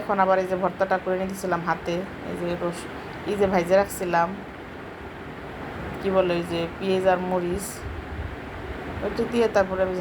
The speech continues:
হাতে সুন্দর করে ই করে ভর্তাটা বানাই নিব। এই যে হয়ে গেছে আমার ভর্তা, আমি এই প্লেটে নিয়ে নিলাম,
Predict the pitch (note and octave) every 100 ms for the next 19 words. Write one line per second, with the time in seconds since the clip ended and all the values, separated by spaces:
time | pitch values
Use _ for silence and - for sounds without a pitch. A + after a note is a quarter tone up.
0 | F3+ E3+ F#3 F#3 G3 - - - - -
1 | - - - - - - - - - -
2 | F#3+ F3+ F#3 F#3+ F#3+ F#3 F3 F#3 G#3+ B3+
3 | A3+ F#3+ E3+ F#3 E3+ E3 F3 F3 F3 F3
4 | G3 F#3+ A3+ A3 G3+ G3 G#3 G3+ F#3+ F3+
5 | E3+ - F3+ F#3+ - - - - - G3+
6 | G3+ G3+ F#3+ G3+ F#3+ F#3+ F#3+ F#3+ F#3+ F3+
7 | F3